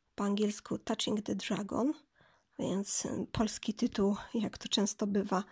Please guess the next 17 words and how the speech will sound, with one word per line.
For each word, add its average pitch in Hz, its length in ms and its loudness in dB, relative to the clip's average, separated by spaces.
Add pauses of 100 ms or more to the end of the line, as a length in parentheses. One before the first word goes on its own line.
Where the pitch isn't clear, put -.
(340)
nieadekwatny, 202 1000 0 (140)
a, 196 200 -2
a - 160 0
wręcz 196 640 -2 (240)
antropocentryczny, 190 1040 0 (800)
y, 190 120 2
w 185 100 -2
reżyserii 208 560 2
Damona 202 420 4
Fostera - 560 -2
i - 120 -8
Craiga 196 360 0
Fostera, 254 640 -2 (240)
y, 190 260 0
oraz 196 340 0
Sophie 196 380 -2
Vartan, 247 640 0